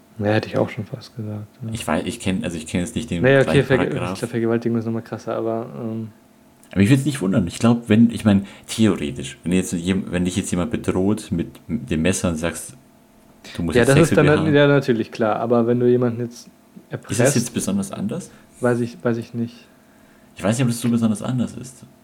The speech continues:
Speaker 1: Ja, es ist auf jeden Fall, äh, geht auf jeden Fall schon in eine strafbare Richtung.
Speaker 2: Ja, auf, es kann
Speaker 1: Ähm,
Speaker 2: echt sein, ja. Ja.
Speaker 1: Mhm. Ja, schwierig. Ähm, sollte er lassen.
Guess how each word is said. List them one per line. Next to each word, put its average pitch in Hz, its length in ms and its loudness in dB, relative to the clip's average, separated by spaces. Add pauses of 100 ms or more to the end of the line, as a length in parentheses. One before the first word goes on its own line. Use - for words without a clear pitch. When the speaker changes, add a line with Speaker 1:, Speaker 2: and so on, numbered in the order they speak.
Speaker 1:
Ja, 117 440 2
es 139 180 2
ist 143 140 -2
auf 120 120 0
jeden 127 140 4
Fall, 117 180 0 (540)
äh, 139 120 -2
geht 123 240 0
auf 117 100 4
jeden 123 100 2
Fall 117 100 2
schon 117 140 -2
in 117 60 2
eine 110 80 -4
strafbare 113 580 -4
Richtung. 113 400 -6 (560)
Speaker 2:
Ja, 87 140 0
auf, 92 100 -4
es 117 160 2
kann 113 160 4
Speaker 1:
Ähm, - 60 4
Speaker 2:
echt - 120 -2
sein, 76 200 -6
ja. 85 140 -6 (200)
Ja. 95 160 -8 (400)
Speaker 1:
Mhm. 113 360 -2 (540)
Ja, 143 180 4
schwierig. 151 720 2
Ähm, 127 380 2
sollte 135 360 2
er 131 400 4 (320)
lassen. 123 440 -4